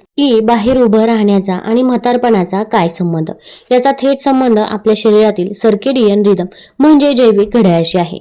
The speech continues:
हे घड्याळ आपली झोप, ऊर्जा, स्मरणशक्ती, पचन आणि रोगप्रतिकार शक्ती नियंत्रित करतं. या घड्याळाला रोज सकाळी रिसेट करावं लागतं आणि हे काम चहा किंवा नाश्ता नाही तर प्रकाश करतो. जेव्हा तुम्ही सकाळचा प्रकाश सनग्लासेस न लावता आणि खिडकीतून नव्हे,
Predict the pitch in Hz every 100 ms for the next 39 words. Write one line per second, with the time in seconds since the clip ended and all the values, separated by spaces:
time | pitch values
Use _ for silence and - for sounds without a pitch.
0 | - 196 196 214 180 - 196 190 196 202
1 | 202 180 - 214 196 180 - - - -
2 | 262 277 302 330 320 277 269 269 254 220
3 | - 233 240 226 254 294 262 220 208 202
4 | 226 - - - 190 190 175 180 180 -
5 | 170 165 180 - - 269 285 311 302 294
6 | 294 285 254 254 254 247 208 208 196 202
7 | 202 - 185 175 175 175 - - 190 196
8 | 196 226 226 185 185 185 185 180 175 214
9 | 233 226 190 - 240 247 196 - - -
10 | - 285 269 240 190 - 175 - 190 185
11 | 190 220 226 214 220 220 202 190 214 220
12 | 214 180 180 - _ _ - - 285 285
13 | 302 269 247 240 240 220 220 208 190 -
14 | 214 226 226 202 247 262 277 254